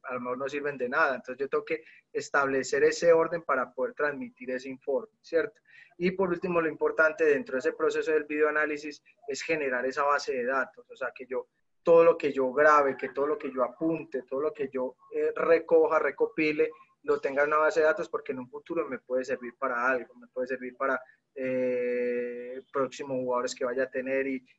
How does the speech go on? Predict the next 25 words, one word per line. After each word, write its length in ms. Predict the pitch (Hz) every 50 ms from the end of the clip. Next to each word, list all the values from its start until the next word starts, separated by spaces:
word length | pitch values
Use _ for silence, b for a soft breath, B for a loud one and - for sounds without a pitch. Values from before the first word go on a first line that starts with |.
| _ _
y 100 | - 135
les 160 | 127 131 127
muestre 340 | 127 127 127 123 - 135 135
qué, 260 | - 143 139 139 139 -
qué 120 | - 135
hicieron, 580 | 127 123 - 147 147 147 147 147 147 147 139 139 B B B B -
o 180 | 147 139 135
próximos, 540 | - - 139 131 139 139 143 139 135 - - - 151
eh, 260 | 135 131 127 131 143
ejercicios 500 | 143 135 139 131 - 127 123 139 135 -
que 120 | - 143 131
yo 120 | 131 127
voy 200 | 123 127 131 135
a 80 | 135 135
hacer 320 | 127 - 143 139 139 135 b b b b _ -
y 160 | 143 139 135
ver 220 | 131 135 135 135 -
qué 100 | - 143
variante 400 | 139 135 135 135 131 127 - 135
le 120 | 127 123
puedo 200 | - - 131 131
hacer. 140 | 131 151 147
Entonces 260 | - - 135 135 143
es 60 | 143
importante 600 | 151 151 - - 127 - - 147 147 - 151 147